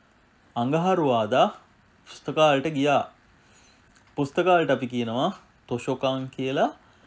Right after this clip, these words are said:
එහෙනම් අඟහරුවාදා පුස්තකාලයට ගියා කියලා කියන්නේ අංක තුන වෙන්න ඕනේ කයෝබි. උත්තරය.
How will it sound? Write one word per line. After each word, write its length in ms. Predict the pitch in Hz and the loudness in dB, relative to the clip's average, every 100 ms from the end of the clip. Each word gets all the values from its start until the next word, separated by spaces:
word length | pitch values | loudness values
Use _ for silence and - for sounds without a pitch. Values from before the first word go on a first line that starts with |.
| _ _ _ _ _ - | _ _ _ _ _ -6
එහෙනම් 220 | 147 214 262 - _ | -2 0 -2 -8 _
අඟහරුවාදා 640 | - 151 214 208 151 131 151 | -2 2 4 4 4 2 0
පුස්තකාලයට 680 | 143 - 147 147 147 143 | -4 -6 0 4 4 0
ගියා 220 | 135 131 | -2 -2
කියලා 240 | 131 123 123 | -2 -4 -6
කියන්නේ 580 | 123 120 127 127 143 147 _ - | -6 -6 -6 -6 -6 -8 _ -10
අංක 260 | 120 127 135 135 - - | -8 -8 -8 -10 -10 -2
තුන 140 | 185 | 2
වෙන්න 340 | 233 202 151 | 4 2 0
ඕනේ 240 | 135 143 - | -2 -4 -2
කයෝබි. 520 | 127 131 131 139 - - _ - - _ _ | 0 2 0 0 -4 -8 _ -20 -20 _ _
උත්තරය. 540 | 120 - 113 113 131 | -18 -10 -4 -2 -2